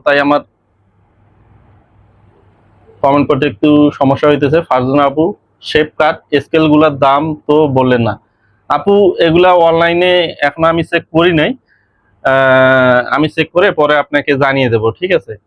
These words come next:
কারণ এ দেশের, আহ, সিঙ্গেল সিঙ্গেল পিস আর কি অর্ডার করা যায় না, তাই আমি চেষ্টা করতেছি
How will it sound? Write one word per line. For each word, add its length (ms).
কারণ 380
এ 120
দেশের, 360
আহ, 1300
সিঙ্গেল 360
সিঙ্গেল 320
পিস 220
আর 160
কি 120
অর্ডার 320
করা 240
যায় 180
না, 180
তাই 240
আমি 240
চেষ্টা 320
করতেছি 500